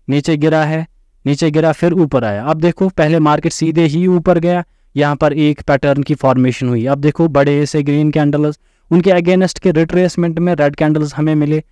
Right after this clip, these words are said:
तो यहाँ पर कितने बने हैं, एक, दो, तीन, चार। तो इस पे हम एक ट्रेंड लाइन मार्क कर सकते हैं, कभी कभार पाँच भी आ सकते हैं, उससे ज़्यादा हम नहीं देखते हैं।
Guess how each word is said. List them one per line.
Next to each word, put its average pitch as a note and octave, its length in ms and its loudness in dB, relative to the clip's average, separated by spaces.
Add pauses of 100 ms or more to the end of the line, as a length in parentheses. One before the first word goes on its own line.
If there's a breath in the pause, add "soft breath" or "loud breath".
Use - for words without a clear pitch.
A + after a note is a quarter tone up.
(280)
तो E3+ 100 4
यहाँ D#3+ 200 2
पर E3 120 0
कितने F3 260 0
बने B2 220 0
हैं, A#2 140 -4
एक, D#3 260 0
दो, D#3 220 2
तीन, D#3 280 0
चार। A2+ 320 -2
तो D#3+ 160 -2
इस D#3+ 120 -2
पे E3 120 -2
हम D3+ 200 0
एक D3 140 -2
ट्रेंड D3 240 0
लाइन D#3 200 0
मार्क E3 300 0
कर E3+ 100 0
सकते - 280 -6
हैं, G3+ 60 -4
कभी G#3+ 180 0
कभार A3 240 0
पाँच E3+ 300 0
भी F3+ 120 0
आ F3 80 2
सकते E3+ 280 -4
हैं, A3+ 80 2
उससे D#3+ 180 -4
ज़्यादा C#3 240 -2
हम C#3+ 140 -4
नहीं C3 280 0
देखते G#2 340 -6
हैं। G#2 80 -8